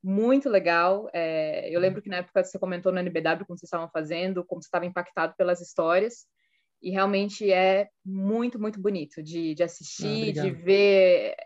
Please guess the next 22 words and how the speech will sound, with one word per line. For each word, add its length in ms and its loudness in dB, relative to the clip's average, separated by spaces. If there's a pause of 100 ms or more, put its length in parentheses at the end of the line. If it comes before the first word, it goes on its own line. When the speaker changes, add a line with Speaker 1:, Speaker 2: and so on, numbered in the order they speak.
(160)
Speaker 1:
a 240 -4
emoção 680 0
delas 260 0
contando, 800 -2
de 200 -12
tudo 180 -10
que 80 -6
elas 140 -2
estão 200 -8
vivendo, 760 -2 (420)
e 60 -10
da 140 2
oportunidade 760 -2
delas 280 0
estarem 220 -4
contando 280 -6
as 100 -10
histórias 340 -2
delas, 320 2
né? 120 -12
Porque 180 -8
uma 340 -4